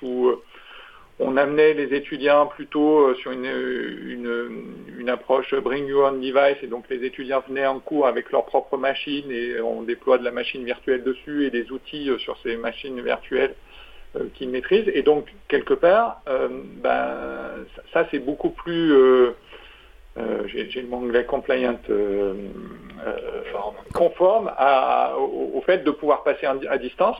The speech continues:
parce que, ben, les étudiants étaient déjà dans cette dynamique-là de maîtriser leurs outils, euh, de travail. Do-, donc, effectivement, une, euh, enfin, c'est là où on voit la différence entre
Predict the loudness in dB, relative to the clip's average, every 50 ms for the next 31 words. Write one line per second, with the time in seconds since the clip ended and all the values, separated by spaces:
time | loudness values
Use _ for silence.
0 | -6 -8 -8 -4 4 6 6 6 8 6 2 2 2 -2 -6 -8 -8 -6 -6 -6
1 | -4 -4 -4 -4 -4 -6 -4 -4 -4 -2 -2 0 0 2 4 4 4 4 2 0
2 | 0 -2 -4 -4 -8 -4 -2 -2 -2 -2 -4 0 2 4 4 4 4 4 6 6
3 | 4 4 0 -2 -2 -2 -2 -2 -6 -2 4 6 6 6 6 6 4 4 4 0
4 | -2 -6 -8 -8 -8 -8 -8 -10 -10 -10 _ _ _ _ _ -6 -2 0 2 2
5 | 2 4 2 2 2 0 -2 -2 -2 -4 -6 _ -20 -20 -20 -20 -20 -20 -20 -20
6 | -20 -20 -20 -20 _ -8 -8 -8 -6 0 2 2 2 2 -2 -10 -12 -12 _ _
7 | _ _ _ _ _ _ -14 -10 -4 -2 -2 -2 -2 -4 -4 2 4 4 6 6
8 | 4 2 0 -4 -8 -10 -8 -6 -4 -2 0 2 2 2 2 0 -2 -4 -2 0
9 | 0 0 0 -2 -10 -18 -12 -2 0 2 4 6 6 6 6 4 4 2 2 -2
10 | 0 0 0 0 -2 -4 -6 -2 -2 0 2 4 4 4 4 4 2 0 -4 0
11 | 2 2 2 2 2 0 -4 -4 -2 2 4 4 4 4 0